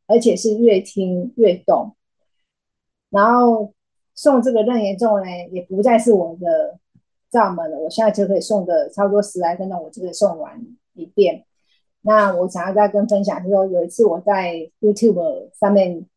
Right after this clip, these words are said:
本来是听师父的开示的课程，可是课程结束后，YouTube 就自动就跳到另外一个法师的那个课程，他是在讲圆觉经。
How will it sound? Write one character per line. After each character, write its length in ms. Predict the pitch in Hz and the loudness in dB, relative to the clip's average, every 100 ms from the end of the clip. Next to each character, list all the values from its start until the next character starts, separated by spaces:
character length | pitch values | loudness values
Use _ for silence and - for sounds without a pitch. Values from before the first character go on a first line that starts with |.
| - | -10
本 100 | 165 | -6
来 140 | 170 | -6
是 160 | 180 208 | -6 -2
听 420 | 208 190 196 190 | 0 0 -2 -4
师 240 | 185 - | -6 -4
父 160 | 196 196 | -2 0
的 120 | 165 | 0
开 200 | 160 165 | 0 -2
示 140 | 175 185 | -2 -4
的 80 | |
课 240 | - 208 175 | -2 -2 -2
程， 300 | - - 233 _ _ _ | -4 -12 -14 _ _ _
可 80 | - | -4
是 240 | 185 262 240 - | 4 4 4 -4
课 160 | - 311 | 2 4
程 160 | 233 | 4
结 140 | - 185 | 0 -4
束 180 | - 220 | -2 2
后， 280 | 220 202 | 4 2
YouTube 420 | 196 226 240 208 180 | 0 -6 -4 -4 -2
就 100 | 202 | -4
自 140 | 220 | -2
动 160 | 226 208 | 0 2
就 140 | 202 | 2
跳 220 | 202 220 | 0 0
到 100 | 208 | 2
另 180 | 202 202 | 0 -2
外 160 | 202 180 | -4 -4
一 60 | |
个 340 | 180 165 - - _ | -8 -6 -6 -6 _
法 180 | 151 - | -14 -12
师 220 | - 190 | -12 -10
的 180 | 180 160 | -4 -4
那 160 | 175 165 | -4 -8
个 140 | 151 156 196 - - _ _ _ | -6 -6 -4 -8 -12 _ _ _
课 240 | - 202 | 0 0
程， 160 | - - - _ _ | 0 -8 -10 _ _
他 120 | 220 | -2
是 180 | 220 240 | 2 0
在 300 | 208 - 180 | 0 0 0
讲 280 | 160 139 - _ | 0 -6 -12 _
圆 220 | 180 175 | -6 -6
觉 280 | 185 175 139 | -4 -6 -6
经。 340 | - 170 165 | -8 -8 -8